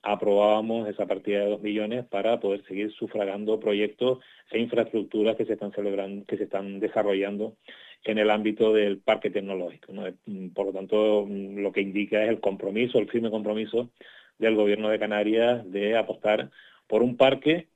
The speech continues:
del cual, eh, ha declarado doce proyectos estratégicos asumidos por el Consejo de Gobierno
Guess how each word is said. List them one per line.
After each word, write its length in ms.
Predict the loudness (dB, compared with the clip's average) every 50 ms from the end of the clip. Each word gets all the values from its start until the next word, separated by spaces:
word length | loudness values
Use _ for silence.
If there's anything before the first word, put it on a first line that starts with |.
| _ -10
del 400 | -6 -6 0 2 2 2 2 2
cual, 500 | 2 4 6 6 6 6 4 2 -2 -2 -2
eh, 200 | 0 0 0 2 2
ha 80 | 2
declarado 720 | 2 2 2 2 2 2 4 4 4 4 4 4 4 4 4
doce 320 | 2 -2 -2 -2 -4 -4
proyectos 600 | -2 0 0 0 0 -2 -4 0 0 0 0 0 -4 -12 -20 -20 _ _
estratégicos 840 | -4 -4 -2 0 0 0 2 4 4 4 4 2 2 2 0 0
asumidos 380 | 0 -4 -6 -4 -2 -2 -2 -2
por 120 | -2 -4
el 80 | -6 -4
Consejo 360 | -6 -8 -8 -8 -4 -2 -2
de 100 | 0 0
Gobierno 500 | 0 0 0 0 -2 -4 -4 -8 -10 -10